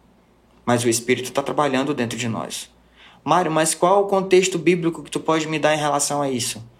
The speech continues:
Muito simples, o que o apóstolo Paulo fala. É, "As leves e momentâneas tribulações, elas não podem se comparar com o peso de glória que há de ser revelado.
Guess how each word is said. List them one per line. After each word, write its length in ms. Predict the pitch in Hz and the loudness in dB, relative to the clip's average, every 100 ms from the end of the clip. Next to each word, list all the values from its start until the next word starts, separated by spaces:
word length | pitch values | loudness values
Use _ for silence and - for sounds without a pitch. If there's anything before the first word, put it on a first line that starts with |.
| _ _ - | _ _ -4
Muito 240 | 147 160 | -2 0
simples, 360 | 190 175 156 143 | 2 0 0 -2
o 60 | 139 | 0
que 80 | |
o 40 | 147 | -2
apóstolo 440 | 143 147 - 147 | 2 0 0 -4
Paulo 260 | 143 147 147 | 2 2 2
fala. 460 | - 131 113 110 - _ _ - - - - - | 0 0 0 -4 -12 _ _ -20 -20 -20 -14 -2
É, 280 | - 95 - - _ - - | 0 0 -4 -18 _ -10 0
"As 180 | 139 143 | 0 4
leves 460 | 175 233 220 196 | 4 4 2 0
e 40 | 185 | 2
momentâneas 640 | 180 175 156 180 180 175 | 2 2 2 2 2 0
tribulações, 800 | 165 151 147 127 120 147 147 123 | -2 0 2 2 0 0 2 2
elas 260 | 127 139 143 | 2 2 2
não 200 | 151 202 | 0 0
podem 400 | - 175 190 180 | 2 2 4 2
se 140 | - | -2
comparar 680 | - 180 180 170 147 147 156 | -2 -2 2 2 4 2 0
com 100 | 160 | -2
o 40 | 147 | 0
peso 260 | 156 156 | 0 0
de 100 | 151 | -2
glória 300 | 139 131 135 | -2 0 0
que 120 | 139 143 | 0 -2
há 40 | |
de 80 | 143 | 0
ser 120 | 147 | -2
revelado. 540 | 135 127 127 104 - | -2 -2 0 -2 -4